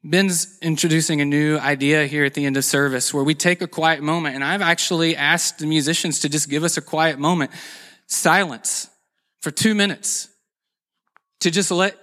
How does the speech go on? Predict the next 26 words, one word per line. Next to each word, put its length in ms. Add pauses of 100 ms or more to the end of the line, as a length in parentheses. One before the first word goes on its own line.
(100)
anything 440
in 120
this 160
word 460 (680)
do 160
what 100
it 60
needs 220
to 60
do. 240
And 100
I 100
don't 160
know 100
what 140
it 80
is 160
for 100
you 200
'cause 160
I 100
don't 120
know 140
who 60
you 220
are. 260